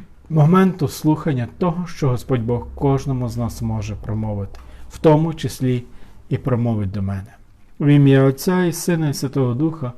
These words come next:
Слава Ісусу Христу! Для ранішнього розважання ми візьмемо книгу при-, е, стихи з книги Припитки.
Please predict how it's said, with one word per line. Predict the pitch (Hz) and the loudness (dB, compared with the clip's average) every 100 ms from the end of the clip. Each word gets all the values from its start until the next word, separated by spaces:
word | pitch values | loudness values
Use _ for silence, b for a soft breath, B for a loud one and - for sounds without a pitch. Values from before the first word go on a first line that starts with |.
| b b b b b b | b b b b b b
Слава | - 147 139 127 | -2 4 6 6
Ісусу | 127 - 107 113 | 2 0 -4 -4
Христу! | - 110 - 117 95 - - - - - - 160 - _ _ b b b b b b b - | -2 -4 0 0 0 -6 -18 -20 -20 -20 -20 -20 -20 _ _ b b b b b b b 4
Для | 165 | 8
ранішнього | 165 175 170 170 165 | 8 8 6 6 6
розважання | 156 151 139 175 185 170 | 8 8 6 6 6 6
ми | 156 139 | 6 6
візьмемо | 131 139 135 127 | 6 4 4 2
книгу | - 143 143 139 135 - _ | 2 4 4 4 2 -4 _
при-, | 127 139 143 | 2 4 4
е, | 117 | -2
стихи | - 120 175 165 | -2 -2 0 -2
з | - | -6
книги | - 131 117 123 | -2 0 2 0
Припитки. | - 110 101 95 - - | -2 -4 -4 -8 -10 -20